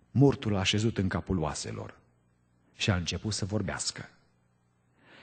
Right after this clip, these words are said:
Iisus l-a dat înapoi maicii lui. Toți au fost cuprinși de frică. Slăveau pe Dumnezeu și ziceau: „Un mare proroc s-a ridicat între noi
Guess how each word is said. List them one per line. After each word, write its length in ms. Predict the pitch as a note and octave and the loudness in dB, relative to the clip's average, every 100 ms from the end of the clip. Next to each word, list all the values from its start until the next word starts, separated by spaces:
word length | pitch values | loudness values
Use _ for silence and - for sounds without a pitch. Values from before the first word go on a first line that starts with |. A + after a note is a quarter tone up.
| - | -4
Iisus 300 | - B2 C3+ | 0 6 8
l-a 120 | B2+ | 8
dat 200 | C3 C#3 | 6 6
înapoi 400 | C3 B2 B2 C#3 | 6 6 8 8
maicii 460 | A2+ A#2 B2+ B2+ B2 | 8 8 4 2 0
lui. 380 | E2 B1 - - - _ _ _ _ _ _ _ _ _ _ _ _ | 0 -4 -10 -16 -20 _ _ _ _ _ _ _ _ _ _ _ _
Toți 220 | - C#3+ | 4 6
au 60 | F#2 | 4
fost 220 | G2 G2+ | 0 -2
cuprinși 580 | - - A#2 B2+ C3 A#2 | -4 4 6 6 2 0
de 100 | B2 | -2
frică. 520 | - D2 - - - - _ _ _ _ _ _ - - | -2 -6 -4 -10 -10 -16 _ _ _ _ _ _ -20 -14
Slăveau 460 | - G2 E2 A#2+ | -4 -2 6 6
pe 120 | B2 B2+ | 8 6
Dumnezeu 580 | A#2 G#2 F#2 A2+ A#2 | 8 6 4 4 4
și 140 | A2+ A2 | 2 0
ziceau: 560 | F#2+ G2 A2 G#2+ G#2+ - - - _ _ _ _ _ _ _ | 0 0 2 2 0 -4 -20 -20 _ _ _ _ _ _ _
„Un 300 | A2 G2 G#2 | 0 2 6
mare 540 | B2+ C#3 C3 B2+ B2+ | 10 10 8 6 4
proroc 340 | B2 B2 A#2+ - | 6 8 8 6
s-a 120 | G2+ | 2
ridicat 400 | F#2+ F#2+ G2 G#2 | 2 2 0 2
între 280 | F#2+ F#2 G2 | 2 4 4
noi 420 | F2+ C2+ B1 | 4 2 -8